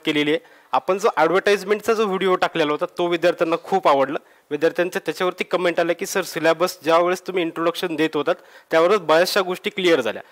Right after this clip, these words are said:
परंतु नंतर काही विद्यार्थ्यांचे messages आले त्याच्यामध्ये." त्यांचं म्हणणं आहे की, "Sir, आता कशातून वाचावं? Competition तर national लेव्हलवरती आहे,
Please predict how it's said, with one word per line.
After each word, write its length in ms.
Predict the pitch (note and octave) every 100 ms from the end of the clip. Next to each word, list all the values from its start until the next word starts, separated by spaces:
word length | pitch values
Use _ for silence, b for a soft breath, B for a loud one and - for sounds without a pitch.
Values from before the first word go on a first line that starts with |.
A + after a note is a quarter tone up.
| b b -
परंतु 300 | F#3+ G#3 G#3+
नंतर 280 | F#3 F#3
काही 160 | G3 F#3
विद्यार्थ्यांचे 480 | F#3 F#3 E3+ F3 F3
messages 500 | D3+ C#3+ F3 E3+ E3+
आले 120 | D3+
त्याच्यामध्ये." 440 | D3+ D3 D3 C#3+ - b b
त्यांचं 240 | - E3 F3
म्हणणं 180 | E3+ E3+
आहे 60 |
की, 100 | E3
"Sir, 100 | E3
आता 140 | D#3 C#3
कशातून 480 | - D3 E3+ E3+
वाचावं? 480 | D#3+ D#3 D#3 D3+ D3+ D3+ _
Competition 520 | C#3 C#3 D#3 C#3+ D#3 D3
तर 80 | D#3+
national 360 | D3 C#3+ E3
लेव्हलवरती 600 | D#3 D#3 D#3+ D#3 D#3 E3
आहे, 220 | D#3 C#3+